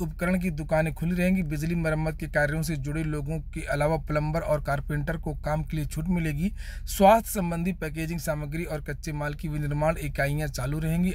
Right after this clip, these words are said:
आईटी और इससे जुड़ी सेवाओं के दफ्तर भी शुरू हो जाएंगे। पचास फीसदी स्टाफ ही काम करेगा। ट्रक रिपेयर के लिए हाईवे पर दुकानें और ढाबे खुले रहेंगे।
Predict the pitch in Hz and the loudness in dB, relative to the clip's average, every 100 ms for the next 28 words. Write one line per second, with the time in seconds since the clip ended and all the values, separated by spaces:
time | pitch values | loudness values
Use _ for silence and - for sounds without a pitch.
0 | - 143 147 180 156 151 139 139 170 143 | 0 -2 -2 -2 -2 -2 -2 -4 -2 -2
1 | 143 160 - 139 143 143 139 123 143 147 | -2 -2 -2 -2 0 -2 -2 -4 -2 -2
2 | 139 165 165 160 165 170 196 202 - - | -2 0 0 0 2 2 2 0 -6 -8
3 | - - - - - - - - - 196 | -10 -8 -8 -8 -8 -10 -10 -8 4 8
4 | 208 226 - 196 175 180 - 165 - 190 | 10 8 6 0 2 0 2 0 0 0
5 | 175 170 175 185 196 185 196 175 180 160 | 2 2 -2 2 4 4 2 0 -2 -2
6 | 175 160 180 175 190 147 156 160 180 170 | -4 -2 -2 0 0 0 0 2 0 0
7 | 165 160 151 139 156 165 180 156 139 123 | -2 -2 -4 -2 0 0 0 -2 0 0
8 | 151 135 147 170 170 180 185 202 208 | -2 -2 -2 0 2 2 4 2 0